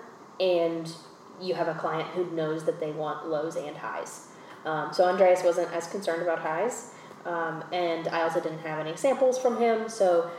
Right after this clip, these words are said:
I was gonna wait to, um, expose Olaf to high samples until I got Andreas's, uh, just for kind of consistency and building that foundation with him. Um, but, so if you're a trainer, I think putting it into the scent wheel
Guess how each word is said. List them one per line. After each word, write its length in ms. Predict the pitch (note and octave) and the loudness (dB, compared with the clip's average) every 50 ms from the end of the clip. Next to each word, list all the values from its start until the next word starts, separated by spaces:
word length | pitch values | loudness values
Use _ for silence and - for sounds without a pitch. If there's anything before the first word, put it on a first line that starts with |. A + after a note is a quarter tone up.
| - - | -10 0
I 80 | - F#3+ | 2 4
was 120 | G3 F#3 | 4 4
gonna 160 | - F3+ E3+ E3 | 4 2 2 2
wait 260 | E3 D#3+ D#3+ D#3+ D#3+ - | 2 0 0 -2 -6 -8
to, 160 | - E3 D#3 - - - - - | -8 -8 -8 -8 -10 -16 -16 -14
um, 420 | E3+ E3 E3 D#3+ D#3+ D#3+ D#3+ D#3 - - - - - - - - | -12 -10 -10 -10 -10 -12 -12 -14 -16 -18 -20 -20 -20 -20 -8 -6
expose 480 | E3+ F#3 - - - G#3 G3+ G3 F#3 F3+ F#3 - | -4 -4 -4 0 4 6 6 6 6 4 2 0
Olaf 400 | F3 E3+ D#3+ D#3 D#3 D#3+ D#3 - - | 0 0 0 0 -2 -2 -4 -6 -6
to 400 | - E3 D3+ D3+ D3+ D3 D3 D3+ - | -4 -4 -4 -4 -6 -8 -10 -10 -6
high 260 | - E3+ D#3+ D3+ D#3 | -2 -2 0 0 0
samples 520 | - - A#3+ B3 A#3+ - D#3+ D3+ - - | 2 2 4 4 4 2 0 -2 -2 -4
until 300 | D3 E3 E3 - - E3+ | -6 -10 -6 -4 -2 -2
I 80 | D#3+ D#3 | -2 -2
got 220 | D#3 D3 C#3+ - D#3 | -4 -6 -8 -8 -10
Andreas's, 720 | D#3+ D#3 D3+ D3+ C3+ D3+ - - C#3+ D3 E3 - - - - - - - - - - | -10 -8 -8 -8 -6 -8 -8 -8 -10 -10 -10 -12 -14 -16 -18 -20 -20 -20 -20 -18 -16
uh, 200 | D#3+ D#3 D#3 D#3 | -12 -8 -6 -4
just 220 | D#3+ F3 E3 - - | -2 -2 -4 -4 -4
for 80 | E3 | -6
kind 180 | - - E3 D#3 | -6 -6 -8 -8
of 80 | D#3+ | -8
consistency 680 | - F3 E3 - - - - - D#3+ D#3+ D#3+ E3 D#3+ D#3+ | -8 -8 -8 -10 -12 -14 -12 -10 -10 -10 -8 -8 -8 -8
and 100 | D#3+ E3 | -6 -6
building 220 | D#3+ D#3+ D#3 E3 E3+ | -6 -6 -6 -6 -10
that 160 | E3 D#3+ - | -12 -14 -14
foundation 500 | - D#3 E3 F#3 G#3 G3+ G3+ - D#3+ D#3+ | -12 -4 0 2 4 4 4 2 -2 -4
with 140 | D#3+ D#3 - E3 | -6 -8 -10 -10
him. 160 | D#3+ D#3+ F3+ - - - - - - - - - - | -10 -10 -12 -12 -16 -18 -18 -18 -18 -20 -16 -8 -4
Um, 420 | F3+ F3 E3 D#3+ E3 E3 D#3+ E3 - - - - - - - - - - - - - - - A#3 G3 | -2 0 0 0 -2 -4 -8 -10 -12 -16 -18 -20 -20 -20 -20 -20 -20 -20 -20 -20 -20 -16 -14 -2 2
but, 400 | G#3 G#3+ G3 F#3 F3 - - - - - - - - - - - | 4 4 6 4 2 2 -2 -6 -12 -14 -18 -20 -20 -20 -18 -2
so 140 | A#3 B3 A#3 A3+ | 4 8 10 10
if 120 | A3+ A3+ | 10 10
you're 160 | A3+ G#3 F#3+ E3+ | 8 8 6 6
a 100 | E3 - | 4 4
trainer, 460 | - C#4+ C4+ C4+ C4 B3+ B3+ B3 - | 2 4 6 6 6 6 4 4 4
I 80 | - G3 | 2 0
think 380 | - G#3 F#3+ F3+ F3 - - | 2 2 2 2 0 -4 0
putting 220 | - A#3 G3+ F#3 F#3 | 4 6 6 6 4
it 100 | F3+ - | 2 0
into 160 | G3+ G3+ G3+ | 0 0 2
the 100 | F#3+ F#3+ | 4 4
scent 280 | F3+ - - E3 D#3+ F3+ | 4 2 0 -2 -2 0
wheel 260 | G3 G3+ G#3+ A3 G#3+ | 0 2 2 2 2